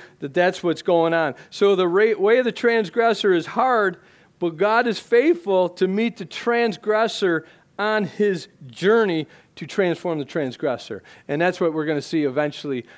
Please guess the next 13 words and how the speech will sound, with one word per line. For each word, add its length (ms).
happen 440
in 160
his 280
life. 260
So 320
it 240
says 240
here 180
that 140
he 80
dreamed 280
a 40
dream, 320